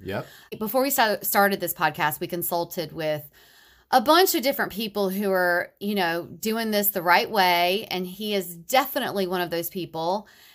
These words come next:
Speaker 2: And he is the one who told us about the term pod fading. I had never heard of that term before. He is the one who gave us a bunch of stats and a bunch of different things to do the right way. And anyway, we,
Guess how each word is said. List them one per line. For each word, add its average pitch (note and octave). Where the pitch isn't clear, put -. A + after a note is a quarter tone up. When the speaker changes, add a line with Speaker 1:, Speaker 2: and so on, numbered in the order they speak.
Speaker 2:
And F#3
he A#3
is A#3+
the A3+
one F#3+
who G3+
told F#3
us G3
about E3
the G3
term F3
pod F4
fading. -
I F#3+
had F#3
never G3
heard G3
of E3+
that D#3
term D#3
before. D3
He G#3
is G3
the G3
one F#3
who F#3
gave F3
us E3+
a F3
bunch B3+
of G3+
stats E3
and F3
a -
bunch G3
of F3
different E3
things D3+
to F3+
do E3
the D#3
right E3
way. D3+
And C#3
anyway, A3
we, C4